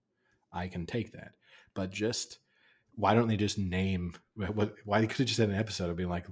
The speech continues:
"Oh," a-, and then Ted Lasso walked out and he went, "I'll be back." <laughs> Another reference.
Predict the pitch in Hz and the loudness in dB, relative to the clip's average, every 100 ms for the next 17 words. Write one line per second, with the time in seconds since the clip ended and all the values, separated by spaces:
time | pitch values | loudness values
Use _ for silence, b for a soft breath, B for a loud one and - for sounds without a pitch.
0 | B B B 98 117 95 87 - - 98 | B B B 0 2 2 0 -6 -6 -2
1 | 92 92 95 92 95 101 110 101 95 95 | 0 0 0 0 -2 0 0 0 0 0
2 | 92 90 90 104 95 87 82 82 - 104 | 0 2 2 2 2 0 -2 -4 -2 0
3 | 101 95 98 101 95 90 - - 185 147 | 0 0 -2 0 0 0 0 2 2 2
4 | - 135 - 127 127 120 110 113 104 98 | -2 -2 2 4 6 6 2 0 -2 -8